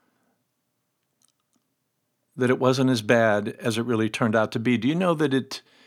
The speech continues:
it really is not gonna have a deep effect on you because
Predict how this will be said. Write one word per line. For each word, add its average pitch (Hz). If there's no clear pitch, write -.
it 131
really 160
is 143
not 139
gonna 131
have 113
a 107
deep 113
effect -
on 107
you 104
because 113